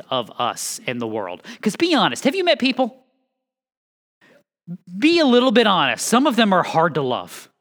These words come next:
<laughs> And some of them are harder to love than others. And you have looked out at this world and you have gone, "I really don't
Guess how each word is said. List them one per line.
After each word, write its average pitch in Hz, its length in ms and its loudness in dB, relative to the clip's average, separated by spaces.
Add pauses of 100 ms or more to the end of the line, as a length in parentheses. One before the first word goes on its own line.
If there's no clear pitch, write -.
(520)
<laughs> 392 60 6 (1900)
And 240 160 4
some 285 240 2
of 392 80 -2
them 370 120 2
are 269 120 6
harder 247 340 4
to 240 80 0
love 208 260 2
than 185 140 2
others. 160 420 0 (220)
And 196 120 4
you 226 140 6
have 180 140 2
looked 240 260 0
out 247 180 4
at 214 100 0
this 190 160 -4
world 143 440 0 (160)
and 143 140 -2
you 165 60 0
have 151 100 -2
gone, 135 320 -2
"I 135 60 -2
really 123 380 -4
don't 107 320 -6